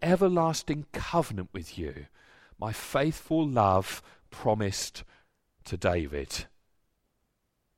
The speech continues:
Don't want you to miss two things that are happening here.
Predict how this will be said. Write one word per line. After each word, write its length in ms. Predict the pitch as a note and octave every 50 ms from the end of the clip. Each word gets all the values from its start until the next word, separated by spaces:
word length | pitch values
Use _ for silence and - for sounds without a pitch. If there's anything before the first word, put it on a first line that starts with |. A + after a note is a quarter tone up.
| _ _ _ _ _ _ _ _ _ _ _ _ _ _ _ _
Don't 120 | C3 C#3+
want 80 | E3 E3+
you 40 | D#3+
to 60 | D#3
miss 220 | B2 G2+ - -
two 240 | - - - C#3 C3
things 380 | B2 - B2+ G#2 F2 D#2+ D#2+ -
that 100 | F#2+ F2
are 60 | F2
happening 360 | - G#2+ G2 - F2+ E2+ D#2+
here. 280 | C#2+ E2+ D#2 C#2+ -